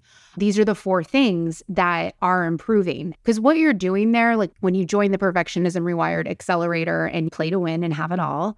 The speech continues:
you are teaching your perfectionist brain where you want it to get focused on.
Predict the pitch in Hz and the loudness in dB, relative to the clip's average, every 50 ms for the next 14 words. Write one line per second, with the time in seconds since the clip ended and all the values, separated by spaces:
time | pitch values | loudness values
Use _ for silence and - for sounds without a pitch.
0 | _ _ - 196 190 185 175 170 - - - - - 247 240 254 247 - - - | _ _ -4 0 0 2 0 0 -4 -8 -14 -6 -2 0 0 0 0 -2 -4 -2
1 | 202 185 180 180 180 185 196 202 185 170 156 - - 175 160 - - 185 175 - | -2 0 0 0 0 0 0 0 0 0 -2 -2 -4 -6 -6 -2 -4 -4 -4 -4
2 | - - 190 180 170 151 - - - 175 185 185 185 175 165 165 170 185 202 202 | -6 -4 -2 -2 -2 -4 -4 -4 -2 0 0 0 0 -2 -2 -2 -2 -2 -2 -4
3 | - _ _ _ _ 208 165 175 180 175 175 175 196 202 208 214 233 240 247 254 | -6 _ _ _ _ -8 -6 -6 -4 -4 0 2 2 2 4 4 4 4 4 4
4 | 262 262 247 214 190 165 196 202 190 175 170 165 170 180 190 226 247 233 - - | 2 2 0 -2 -2 -2 0 0 0 0 -2 -2 0 0 0 0 -2 -2 -4 -4
5 | 214 185 190 185 180 - - - - 175 165 - 180 165 - - - 156 - - | -4 0 2 0 0 0 -4 -2 -2 -2 -2 -2 -4 -6 -6 -6 -8 -8 -8 -8
6 | - - | -12 -16